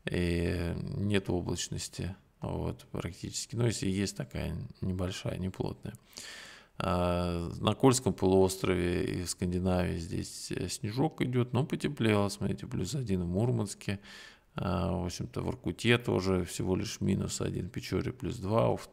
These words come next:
Ухта плюс два или Ухта. А, вот, то есть морозы потихонечку здесь сдвигаются за счет такого тепла. Вот стеночка,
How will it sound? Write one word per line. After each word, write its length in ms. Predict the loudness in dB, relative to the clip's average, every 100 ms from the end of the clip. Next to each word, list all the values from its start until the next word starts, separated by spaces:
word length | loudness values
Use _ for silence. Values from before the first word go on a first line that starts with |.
| -10
Ухта 300 | -10 -8 -8
плюс 260 | -6 -6
два 340 | 0 4 4 4
или 120 | 0
Ухта. 360 | -4 0 0 -2 -10 -20 -20 -20 -20 _
А, 320 | -6 -2 0 2
вот, 320 | 0 -2 -2
то 100 | -2
есть 220 | -2 -2
морозы 480 | 0 4 6 6 2
потихонечку 760 | -2 -10 0 4 4 2 -2
здесь 460 | -4 0 0 0 -4 -6
сдвигаются 760 | 0 2 8 10 10 8 -4
за 120 | -6
счет 240 | -2 -4 -2
такого 400 | -2 0 -2 -2
тепла. 440 | -4 0 6 8
Вот 220 | 8 4
стеночка, 480 | 4 2 2 0 -8